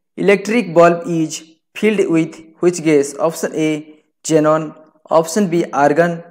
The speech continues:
Option C, radon. Option D, neon. So here the right answer is option B, argon.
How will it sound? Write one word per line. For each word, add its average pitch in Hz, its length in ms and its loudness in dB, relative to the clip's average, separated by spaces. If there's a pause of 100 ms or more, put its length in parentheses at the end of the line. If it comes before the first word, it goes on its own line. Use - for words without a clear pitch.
(260)
Option 185 400 0
C, 190 220 0
radon. 165 540 2 (320)
Option 165 400 0
D, 202 480 -4
neon. 151 340 0
So 156 160 -6
here 180 220 6
the 151 140 -2
right 165 280 6
answer 175 200 -4
is 170 140 0
option 135 380 -4
B, 143 120 -4
argon. 127 680 -2